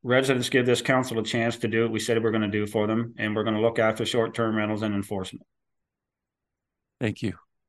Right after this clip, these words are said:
Speaker 1: Thank you, Robert.
Speaker 2: That was Michael Ainsworth,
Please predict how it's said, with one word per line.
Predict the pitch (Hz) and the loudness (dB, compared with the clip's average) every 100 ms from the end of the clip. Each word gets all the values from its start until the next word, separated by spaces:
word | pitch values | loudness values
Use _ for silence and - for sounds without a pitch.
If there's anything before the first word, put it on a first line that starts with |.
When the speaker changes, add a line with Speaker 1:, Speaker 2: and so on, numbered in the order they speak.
| _ _ - | _ _ -8
Speaker 1:
Thank | 120 113 | -6 0
you, | |
Robert. | 107 104 117 - _ _ _ _ - | 0 0 -2 -8 _ _ _ _ -4
Speaker 2:
That | 143 175 110 131 | -2 0 0 -2
was | - 160 151 | 0 0 0
Michael | 156 196 262 269 277 | 0 2 0 -2 -4
Ainsworth, | 220 202 170 113 98 76 | -2 -2 -2 -4 -6 -6